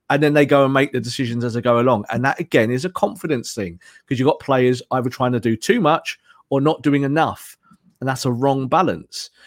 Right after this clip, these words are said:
You know, this is why I argued the toss about Paul Pogba the other day, 'cause Paul Pogba was kind of overextending himself and then giving away that penalty. And you think to yourself, "No, no, I don't want him there. I want him goal side.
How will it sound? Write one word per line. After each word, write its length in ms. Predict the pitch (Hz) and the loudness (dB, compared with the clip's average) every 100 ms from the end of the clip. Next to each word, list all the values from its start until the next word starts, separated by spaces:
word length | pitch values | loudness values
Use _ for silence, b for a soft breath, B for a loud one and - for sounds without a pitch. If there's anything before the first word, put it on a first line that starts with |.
| b | b
You 60 | 139 | -2
know, 60 | |
this 160 | 156 160 | 0 -2
is 80 | 139 | 2
why 180 | 151 | 4
I 180 | 131 131 | 6 4
argued 340 | 131 131 123 117 | 4 2 0 -4
the 80 | 120 | -4
toss 260 | 147 123 | -4 -4
about 240 | 113 113 - | -2 -4 -2
Paul 220 | 127 120 | -2 -2
Pogba 320 | 202 202 123 | 0 0 0
the 100 | 117 | -2
other 160 | 98 95 | -2 -4
day, 300 | - - - B B | -8 -10 -10 B B
'cause 220 | - 135 - B - - | -2 -2 -4 B -8 2
Paul 160 | 185 | 4
Pogba 160 | 180 135 | 4 2
was 140 | 139 | 0
kind 180 | - 147 | 0 0
of 100 | - | 2
overextending 800 | 156 165 131 143 - - 175 147 | 4 4 4 0 -2 0 2 2
himself 640 | 120 104 107 92 123 139 - - | 0 -2 -4 -4 -6 -8 -8 -2
and 200 | 135 135 | 0 4
then 200 | 143 135 | 2 2
giving 240 | 139 135 | 0 2
away 180 | 131 127 | 2 2
that 220 | 123 131 | 2 2
penalty. 480 | 185 196 - 95 92 | 2 0 -2 -6 -6
And 80 | 131 | -4
you 80 | 151 | -2
think 100 | 165 | -2
to 60 | |
yourself, 180 | - 160 | -2 -4
"No, 140 | 190 | 0
no, 60 | 196 | 0
I 40 | |
don't 180 | 196 196 | 0 0
want 160 | 160 233 | 2 2
him 120 | 202 | 2
there. 140 | 110 | 0
I 40 | 98 | 0
want 160 | 170 | 0
him 80 | 185 | 0
goal 220 | 139 160 | 2 0
side. 400 | 147 113 85 - | 0 -4 -6 -8